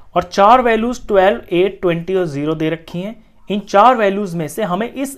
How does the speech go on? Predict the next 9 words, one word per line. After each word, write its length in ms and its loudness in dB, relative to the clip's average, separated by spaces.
इक्वेशन 520 -6
का 180 -8
सॉल्यूशन 600 -8
पता 240 -2
करना 300 -12
है। 120 -20
शुरुआत 480 0
करते 320 -8
हैं। 180 -14